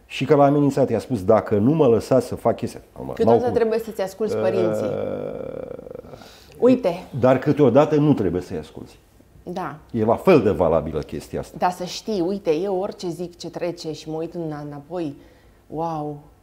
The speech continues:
Speaker 2: dacă aș fi știut cele ce am experimentat ulterior înainte,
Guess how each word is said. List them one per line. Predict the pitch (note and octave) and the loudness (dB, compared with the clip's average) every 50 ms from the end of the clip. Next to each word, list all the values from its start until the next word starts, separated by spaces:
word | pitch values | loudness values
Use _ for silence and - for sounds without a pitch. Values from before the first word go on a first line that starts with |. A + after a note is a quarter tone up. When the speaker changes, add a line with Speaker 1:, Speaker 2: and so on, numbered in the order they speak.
| _ _ _ | _ _ _
Speaker 2:
dacă | - E3 D3+ - | -14 -14 -12 -12
aș | D#3+ D#3+ | -14 -14
fi | - - D#3 | -14 -18 -18
știut | - - F3+ F#3 F3+ - _ - - _ _ _ _ | -14 -10 -10 -10 -10 -12 _ -20 -20 _ _ _ _
cele | - G#3 F3 F3 | -4 -2 -2 -2
ce | E3+ F3 F3 | -2 -4 -6
am | E3 D#3 D#3 | -6 -6 -6
experimentat | E3 D#3+ - - E3 D#3+ D#3+ D#3+ D#3 D#3+ E3 E3 - | -8 -8 -8 -8 -6 -6 -4 -6 -6 -8 -8 -8 -8
ulterior | F3 D#3 D3+ D#3 D#3 E3+ E3+ D#3+ | -8 -6 -4 -4 -4 -4 -4 -4
înainte, | D#3+ D3+ D3 D3+ D#3+ F3 E3+ D3+ - D3+ C#3 C3+ C#3 | -6 -8 -8 -6 -6 -6 -6 -8 -8 -12 -12 -12 -14